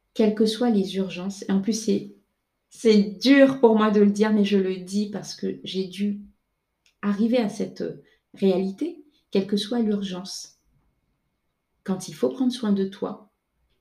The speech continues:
tout peut brûler autour de toi, tout peut être détruit,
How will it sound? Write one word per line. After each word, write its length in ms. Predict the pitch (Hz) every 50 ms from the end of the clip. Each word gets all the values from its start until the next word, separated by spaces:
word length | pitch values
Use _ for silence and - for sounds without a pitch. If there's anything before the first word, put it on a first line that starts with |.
| _ _
tout 200 | - 277 269 269
peut 120 | 269 247 220
brûler 480 | 185 175 196 190 220 226 208 220 214
autour 320 | 208 202 196 - 196 190 185
de 120 | 175 180
toi, 400 | 175 - - - 139 135 - - _ _ _ _ _ _
tout 180 | - 285 269
peut 200 | - - 220 208 -
être 320 | 208 190 190 - - - _ - -
détruit, 640 | 170 202 202 196 - - - - 202 202 208 -